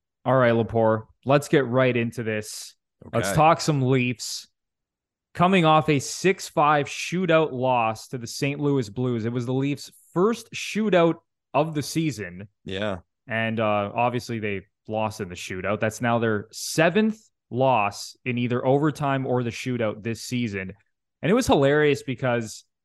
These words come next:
Speaker 1: we ha-, I, I feel like we haven't seen the Leafs in a shootout in the <laughs> last, like, two years.
Speaker 2: Yeah.
Speaker 1: So I forgot how good they, like, some of their guys were in the shootout. Like, Matthews had a sick move. Marner's goal was disgusting.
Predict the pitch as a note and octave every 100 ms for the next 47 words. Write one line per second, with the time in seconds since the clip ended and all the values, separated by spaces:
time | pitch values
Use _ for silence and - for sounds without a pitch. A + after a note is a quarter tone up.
0 | _ _ _ _ C3+ D3 E3+ D#3+ D#3+ D3+
1 | A#3 C#4+ B3 E3 D3+ C#3 D#3 E3 C3+ C#3+
2 | D3 C#3+ B2+ B2 B2+ B2+ G#2+ - A#2+ A#2+
3 | A#2 B2 - _ - B2 A2+ B2+ - -
4 | B2 - - C#3+ A2+ G#2 A2 D3+ - -
5 | - G#2 G2+ G2+ F#2+ D#3 E3+ F3+ D#3+ G3+
6 | F#3+ F#3+ D3+ - C3 D3+ D#3 D#3 D3+ C3+
7 | A#2+ C#3 C3+ B2+ A#2 A#2 A#2 A#2+ B2+ B2
8 | - C#3+ C3 G#2 A2 C3 D3 D3+ D3 C3+
9 | C3+ A#2+ - C#3+ C3+ B2 B2 B2+ B2+ B2
10 | _ _ _ _ A#2 A#2 C3 D3+ D#3 D3+
11 | B2+ C#3 C3+ C3+ C3 - A2+ - - B2
12 | C3 - C#3+ C3+ C3+